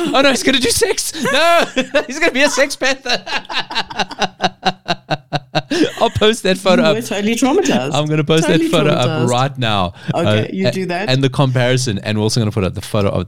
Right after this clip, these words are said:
Speaker 1: that cat, goddamn terrible, that eighty Show essay on Facebook. So
Speaker 2: Wait, I have s-, I have more factoids about the movie before we
Speaker 1: Oh,
Speaker 2: finish.
Speaker 1: oh, let's go,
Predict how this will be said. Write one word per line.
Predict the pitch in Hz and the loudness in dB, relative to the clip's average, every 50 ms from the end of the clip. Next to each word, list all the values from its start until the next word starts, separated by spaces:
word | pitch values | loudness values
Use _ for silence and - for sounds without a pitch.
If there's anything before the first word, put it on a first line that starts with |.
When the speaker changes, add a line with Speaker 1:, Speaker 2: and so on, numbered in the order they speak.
| - - | -4 -2
Speaker 1:
that | 92 90 - - - - - - | -2 -2 -2 -6 -12 -20 -20 -10
cat, | - - 87 - - - - | -6 -6 -6 -6 -8 -8 -6
goddamn | 90 87 85 92 90 87 - | -4 -2 -2 0 -2 -2 0
terrible, | - 95 90 87 90 87 - - - - - - _ | 0 0 0 0 0 -2 -2 -6 -12 -20 -20 -8 _
that | - 98 101 - - | -2 -2 -2 0 -2
eighty | 92 95 101 98 | 0 0 0 0
Show | - - 95 87 | 0 0 0 0
essay | - 90 90 - - 92 85 - | 0 0 0 0 0 -2 -2 0
on | 82 82 85 | -2 -2 -4
Facebook. | 92 - - 87 87 90 - - - 82 - - | -4 -4 -2 0 0 0 0 -2 -4 -4 -4 -2
So | - - 90 85 82 - | -2 0 0 0 0 0
Speaker 2:
Wait, | 127 170 160 139 135 - - | -2 -2 -2 -2 -4 -4 -4
I | 170 175 | -2 0
have | 180 175 208 208 | 0 0 0 0
s-, | 202 - - - _ - - | -2 -4 -6 -10 _ -10 -6
I | 180 185 | -4 -2
have | 175 185 208 208 190 | 0 0 2 4 4
more | 190 185 190 208 214 | 6 6 6 4 2
factoids | 208 - - 214 220 - - - 165 143 127 123 123 - | 0 -2 -2 -4 -4 -4 -2 0 0 0 0 0 -2 -4
about | 127 156 147 156 - | -4 -4 -4 -2 0
the | 131 | 2
movie | 135 147 156 139 123 | 2 2 2 2 0
before | - - 127 - 143 131 | -2 -2 -2 0 0 2
we | 131 104 | 2 2
Speaker 1:
Oh, | 95 | 2
Speaker 2:
finish. | 87 76 - 82 - - - 95 | 2 0 0 -4 -4 -4 -2 0
Speaker 1:
oh, | 95 90 | 0 -2
let's | 82 80 90 87 - | 0 -2 -4 -4 -2
go, | - 90 78 | -2 -4 -4